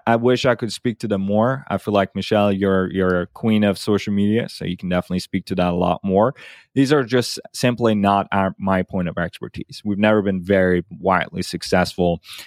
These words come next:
uh, when it comes to cold outreach or social media. I'm not famous on TikTok, right? I have a hundred Twitter followers. So I can never speak to,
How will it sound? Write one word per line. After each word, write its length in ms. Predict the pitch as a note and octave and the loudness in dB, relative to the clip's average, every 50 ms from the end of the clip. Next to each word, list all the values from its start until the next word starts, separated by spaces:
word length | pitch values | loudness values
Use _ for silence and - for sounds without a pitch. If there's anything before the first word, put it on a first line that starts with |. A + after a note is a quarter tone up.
| _ - | _ -6
uh, 280 | - E2+ F2 F2 F2 E2+ | -2 0 0 2 0 0
when 120 | E2 F#2 | 0 0
it 100 | F#2 F2 | -2 0
comes 200 | - - F2+ F2 | 0 -2 -4 -4
to 60 | - - | -4 -6
cold 280 | - - F#2 F2 - - | 0 2 2 2 2 0
outreach 480 | F2+ F2 E2+ F2+ F2 E2+ E2+ - - - | -2 0 0 0 0 0 0 -4 -4 -2
or 180 | G2 G#2 A2 G2+ | 0 0 0 0
social 340 | - G#2 F#2 F2 - F#2+ | 0 -2 -2 0 -2 -2
media. 320 | F2+ F#2 G2 F2 F2 E2 E2 | 0 0 0 0 0 -2 -4
I'm 100 | E2+ E2+ | -2 0
not 220 | F#2 F#2 F2+ - | 0 0 0 0
famous 400 | - F#2 F2+ F2 F2+ F#2 - - - | 0 0 2 2 2 0 0 0 0
on 180 | F#2+ F#2 F2+ | 0 0 0
TikTok, 500 | - F#2 F2 - - E2 E2 F2 - _ - | 0 0 -2 0 0 0 0 0 -2 _ -4
right? 220 | F2+ F2 F2+ F#2 - | -2 0 0 0 0
I 180 | F#2 F#2 F2+ E2+ - | 0 0 0 -2 -2
have 220 | - F2+ F2+ F2 | -4 -4 -4 -2
a 40 | F#2+ | -2
hundred 440 | - - G2+ G2 F#2+ F#2 F#2 - _ | 0 0 0 2 2 2 0 0 _
Twitter 280 | - - A2+ F#2+ F2+ F2+ | -2 0 2 2 2 0
followers. 480 | - F#2+ F2+ E2+ F2 F2 - - - - | 2 2 2 2 0 -4 -6 -8 -8 -2
So 300 | - A#2+ A2+ G#2 G2+ - - - - - - - | 2 2 4 4 2 0 -2 -10 -18 -14 -6 0
I 240 | A2 A2 A2 A2+ G#2+ - _ _ _ _ _ _ - | 0 2 2 0 -2 -6 _ _ _ _ _ _ -14
can 240 | - C3 A#2 A2 - - | -10 -8 -8 -8 -8 -4
never 300 | G2+ B2 B2 A2+ A2 G#2 | 0 2 2 4 2 2
speak 340 | - - - - A#2 G#2 - | 0 -2 -4 -4 -4 -4 -4
to, 320 | - - G2+ F#2+ F2+ F2 | -6 -8 -6 -4 -4 -6